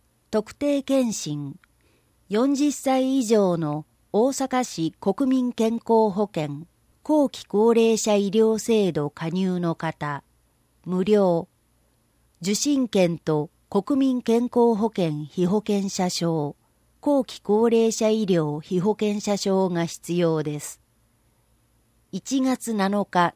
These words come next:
日曜、一月十五日月曜、二月四日日曜、いずれも九時三十分から十一時、予約不要。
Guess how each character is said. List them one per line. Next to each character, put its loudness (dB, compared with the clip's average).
日 -2
曜、 2
一 -2
月 -2
十 2
五 4
日 -4
月 -2
曜、 0
二 -2
月 -2
四 4
日 2
日 -2
曜、 2
い 0
ず 2
れ 4
も -2
九 -2
時 -6
三 -2
十 -4
分 -6
か -2
ら -2
十 -2
一 -6
時、 -10
予 0
約 -2
不 -4
要。 0